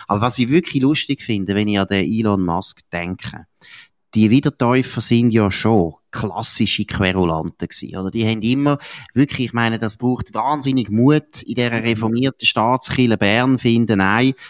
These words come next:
Speaker 1: wir machen nicht mit, wir sind Wiedertäufer, wir glauben nicht an Kindestaufe, wo ja, notabene muss man sagen, sie haben ja recht, in der Bibel steht nichts von Kindestaufe, es ist eigentlich die Erwachsenentaufe, die haben die Recht, oder?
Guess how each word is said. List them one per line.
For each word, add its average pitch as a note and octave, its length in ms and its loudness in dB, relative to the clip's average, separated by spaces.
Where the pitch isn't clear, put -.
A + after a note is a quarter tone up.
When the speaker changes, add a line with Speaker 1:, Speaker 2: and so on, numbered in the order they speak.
Speaker 1:
wir A2 100 2
machen A2 320 2
nicht G#2 140 2
mit, A#2 300 0
wir G#2 100 2
sind F#2 180 -4
Wiedertäufer, A2 680 -2
wir G2+ 160 2
glauben F#2+ 460 -2
nicht A#2 380 2
an G2 160 -2
Kindestaufe, A#2 960 -2
wo C3 180 6
ja, F#2+ 240 4
notabene F#2 720 0
muss F2 140 0
man D#2+ 100 -12
sagen, C3 280 -2
sie F2+ 120 -8
haben E2+ 80 -8
ja E2+ 100 -6
recht, A2 340 -6
in G2 80 -6
der F#2+ 80 -4
Bibel F#2+ 280 -6
steht F2+ 320 -6
nichts A2 300 -4
von C3 120 -8
Kindestaufe, B2+ 840 -4
es F#2+ 100 -2
ist G#2+ 140 -2
eigentlich G2+ 240 0
die G#2+ 80 -2
Erwachsenentaufe, G2+ 880 0
die G2 120 0
haben F2 220 0
die F#2 120 0
Recht, A#2+ 440 -2
oder? B2+ 260 2